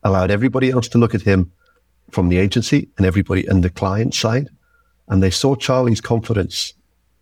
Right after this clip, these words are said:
and his lack of, his fearlessness around that. And that gave everybody the freedom and the confidence to,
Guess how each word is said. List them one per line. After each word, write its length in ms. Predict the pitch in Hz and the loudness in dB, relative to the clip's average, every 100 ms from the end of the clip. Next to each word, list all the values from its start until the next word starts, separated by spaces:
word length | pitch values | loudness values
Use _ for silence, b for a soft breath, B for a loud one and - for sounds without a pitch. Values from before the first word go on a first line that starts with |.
| _ | _
and 100 | 101 | -4
his 140 | 90 87 | -2 0
lack 240 | 101 107 | 0 0
of, 120 | 101 | -4
his 280 | - 110 95 | 0 0 0
fearlessness 680 | - 123 117 110 - 98 - | 0 2 2 2 0 -2 0
around 300 | 92 90 82 | 0 2 2
that. 220 | 78 78 - _ _ _ _ _ _ _ _ - | 0 -2 -8 _ _ _ _ _ _ _ _ 0
And 160 | 87 | 2
that 340 | 107 101 98 90 | 2 -2 -4 -2
gave 220 | 101 90 | 0 2
everybody 680 | 92 101 - 92 90 85 85 _ _ _ _ | 2 0 0 2 2 2 -2 _ _ _ _
the 220 | 95 92 | 0 0
freedom 540 | - - 104 98 98 - | -2 0 0 2 0 2
and 120 | 90 | 2
the 40 | |
confidence 600 | 87 - 87 - 85 80 - - | 2 -2 -4 -2 -4 -4 -8 -2
to, 320 | 90 82 - | 0 0 -2